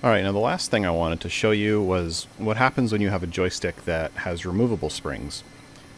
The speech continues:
but no force feedback, but doesn't stay in place when you take the spring out. So this is my old X fifty-six joystick here that I upgraded, um, away from. Uh,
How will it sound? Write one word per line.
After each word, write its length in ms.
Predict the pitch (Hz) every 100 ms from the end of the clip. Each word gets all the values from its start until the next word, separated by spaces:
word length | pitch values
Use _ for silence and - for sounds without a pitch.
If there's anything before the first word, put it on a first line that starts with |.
| - - - - - -
but 160 | -
no 220 | 95 110
force 300 | 107 104 90
feedback, 340 | - 87 87 -
but 160 | 104
doesn't 320 | 117 113 95 -
stay 180 | -
in 140 | 65 82
place 280 | - 73 -
when 80 |
you 60 | 78
take 160 | - -
the 80 |
spring 240 | - 95 -
out. 140 | -
So 80 | -
this 180 | 117 -
is 120 | 143
my 100 | 131
old 200 | 107 104
X 140 | 95
fifty-six 520 | - 95 87 - 98 -
joystick 400 | 90 78 73 -
here 200 | 67 71
that 100 | 71
I 80 |
upgraded, 380 | 85 - 76 73 76 - - - - -
um, 240 | 82 71
away 260 | 69 78 80
from. 360 | - 80 71 - - - - - - - -
Uh, 260 | 76 76